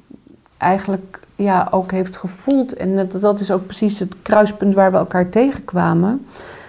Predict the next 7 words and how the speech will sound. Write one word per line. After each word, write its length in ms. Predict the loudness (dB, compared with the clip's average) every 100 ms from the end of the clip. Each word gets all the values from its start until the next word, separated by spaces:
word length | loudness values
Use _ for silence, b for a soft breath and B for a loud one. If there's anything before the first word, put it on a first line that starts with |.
| B
dat 260 | 2 2 2
het, 240 | -6 -4 -4
het 260 | -4 -8
familieopstellingenwerk 1400 | 0 4 8 8 6 2 -2 0 2 2 2 4 2 0
waarin 580 | 0 0 0 0 2 4
je, 340 | 4 4 2 -2 B B B _
ehm, 420 | 0 2 2